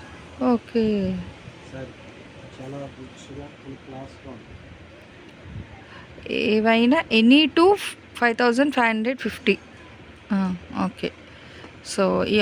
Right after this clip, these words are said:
Speaker 1: ఆఫర్ బాగుంది నిజంగా. కొంచెం ఫాస్ట్గా అయితే పిక్ చేసుకోండి. ఆ ఫోల్డింగ్స్ కూడా
Speaker 2: Any
Speaker 1: మనకి
Speaker 2: two
Speaker 1: ఫ్రీ.
Speaker 2: కాదండి. ఆ చీర కొన్నందుకు ఇది ఫ్రీ.
Speaker 1: ఓకే, ఈ సారీస్కి ఇది ఫ్రీ
Speaker 2: ఆ, any
Speaker 1: ఇస్తున్నారు.
Speaker 2: two కాదు.
Speaker 1: ఆహా,
Speaker 2: Any
Speaker 1: సరేలేండి,
Speaker 2: two
Speaker 1: మళ్ళీ
Speaker 2: కాదు.
Speaker 1: అప్పుడు ఇందులో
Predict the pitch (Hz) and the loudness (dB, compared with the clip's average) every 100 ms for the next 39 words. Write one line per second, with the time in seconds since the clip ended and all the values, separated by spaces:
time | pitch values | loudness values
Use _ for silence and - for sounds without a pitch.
0 | 202 202 240 208 208 214 254 247 294 233 | 4 4 2 4 4 6 6 6 6 6
1 | 214 240 226 285 254 208 214 202 196 185 | 6 4 2 2 2 2 0 0 0 0
2 | 202 240 240 233 - 180 180 233 214 - | 0 4 4 2 -2 0 4 4 4 0
3 | 208 220 - 208 208 226 226 226 240 - | 2 2 2 2 2 0 2 2 2 0
4 | - 226 226 220 214 359 480 - 214 160 | 0 2 2 0 0 0 0 0 0 0
5 | 120 - - 135 151 - 165 180 160 160 | -6 -16 -14 -12 -12 -12 -12 -10 -8 -8
6 | 180 185 160 135 - 139 107 - - - | -8 -10 -12 -12 -12 -12 -12 -20 -18 -18
7 | - - - - - 247 226 226 220 240 | -16 -18 -18 -20 -12 0 0 2 0 2
8 | 254 254 247 247 277 - 349 247 233 220 | 2 4 2 0 -4 0 0 2 0 0
9 | 220 208 202 135 190 180 170 180 170 151 | 2 2 0 -4 -2 -2 -4 -8 -8 -8
10 | 131 - - - - - - - - - | -8 -10 -20 -20 -20 -20 -20 -20 -16 -4
11 | 208 208 202 196 202 254 269 277 262 269 | 0 4 4 4 4 6 6 6 4 4
12 | 262 285 302 285 285 269 285 302 | 4 4 2 4 4 4 2 4